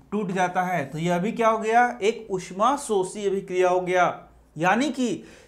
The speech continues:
इसको कराने के लिए ऊष्मा की आवश्यकता होती है। समझ में आ गया? चलो अब हम लोग देखते हैं नेक्स्ट रासायनिक अभिक्रिया। तो हम लोगों ने पहले क्या देखा? संयोजन अभिक्रिया,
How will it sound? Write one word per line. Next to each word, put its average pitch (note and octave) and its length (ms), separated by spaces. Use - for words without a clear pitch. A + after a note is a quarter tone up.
इसको - 320
कराने G3+ 440
के B3 160
लिए A#3+ 540
ऊष्मा D#3+ 520
की C4+ 420
आवश्यकता A3 760
होती E3 640
है। G#3 580
समझ F#3 180
में G3+ 140
आ A3 80
गया? A#3 320
चलो F#3 200
अब G#3 60
हम B3 120
लोग B3+ 140
देखते B3+ 280
हैं B3+ 200
नेक्स्ट F#3+ 340
रासायनिक G3 440
अभिक्रिया। F#3 460
तो C#4+ 100
हम A3 280
लोगों B3+ 300
ने A3 400
पहले A#3+ 260
क्या B3+ 200
देखा? B3+ 320
संयोजन A3 800
अभिक्रिया, A3+ 640